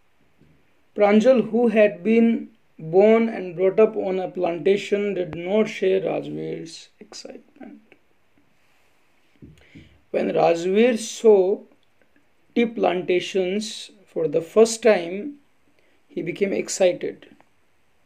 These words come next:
But Pranjal did not become excited as like Rajveer,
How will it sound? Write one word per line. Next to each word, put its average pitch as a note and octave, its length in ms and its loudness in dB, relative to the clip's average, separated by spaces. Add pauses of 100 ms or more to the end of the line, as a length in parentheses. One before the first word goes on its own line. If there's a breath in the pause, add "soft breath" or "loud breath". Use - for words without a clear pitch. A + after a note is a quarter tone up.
(1700)
But - 560 -2 (720)
Pranjal G#3 680 4 (960)
did F3+ 220 4
not G#3 600 2
become F3+ 520 -4 (100)
excited F3 880 -4 (1500)
as F3 500 -2 (800)
like E3 400 -4 (600)
Rajveer, C#3+ 520 -6